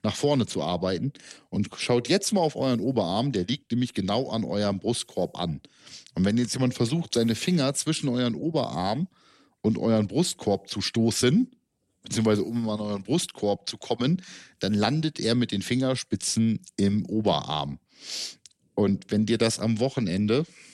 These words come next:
in wahrscheinlich vier oder fünf Trainingseinheiten jeweils, ich würd jetzt behaupten,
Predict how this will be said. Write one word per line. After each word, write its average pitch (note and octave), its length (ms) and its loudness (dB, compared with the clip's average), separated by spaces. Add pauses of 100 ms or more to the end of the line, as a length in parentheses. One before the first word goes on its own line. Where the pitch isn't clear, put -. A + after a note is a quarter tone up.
(220)
in G#2+ 400 2 (600)
wahrscheinlich A2+ 460 2
vier D3 240 0
oder B2+ 160 4
fünf A2+ 220 -2
Trainingseinheiten F#2 1000 0 (480)
jeweils, G#2 1000 2 (1500)
ich - 180 -4
würd A2+ 140 -4
jetzt - 180 -2
behaupten, G#2+ 680 0